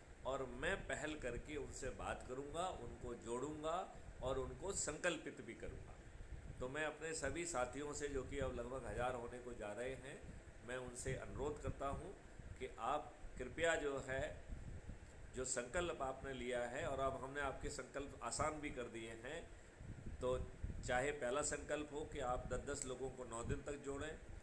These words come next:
या दूसरा संकल्प हो एक व्यक्ति को जोड़िए नब्बे दिन तक, और या दो दिन में एक व्यक्ति को जोड़िए लेकिन एक सौ अस्सी दिन तक, छः महीने तक ये कवायद चलेगी।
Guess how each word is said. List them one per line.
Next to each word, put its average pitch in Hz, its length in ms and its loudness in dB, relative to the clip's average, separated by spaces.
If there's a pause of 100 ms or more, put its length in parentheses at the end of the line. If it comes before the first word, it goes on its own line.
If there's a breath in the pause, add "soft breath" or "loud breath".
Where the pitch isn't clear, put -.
(140)
या 110 100 2
दूसरा 131 340 0
संकल्प 143 520 0
हो 147 140 0
एक 131 280 0
व्यक्ति 135 280 -2
को 143 180 2
जोड़िए 135 380 2
नब्बे 120 340 0
दिन 147 160 2
तक, 165 300 -2 (540)
और 160 300 6 (220)
या 139 160 6 (320)
दो 156 140 8
दिन 160 160 2
में 160 240 0
एक 180 220 0
व्यक्ति 143 300 -2
को 143 140 0
जोड़िए 131 380 2
लेकिन 147 300 -2
एक - 200 0
सौ - 140 2
अस्सी 147 260 2
दिन 127 140 0
तक, 147 260 -2 (240)
छः 139 120 6
महीने 131 260 0
तक 123 220 -2
ये 117 60 -2
कवायद 110 440 0
चलेगी। 117 580 -2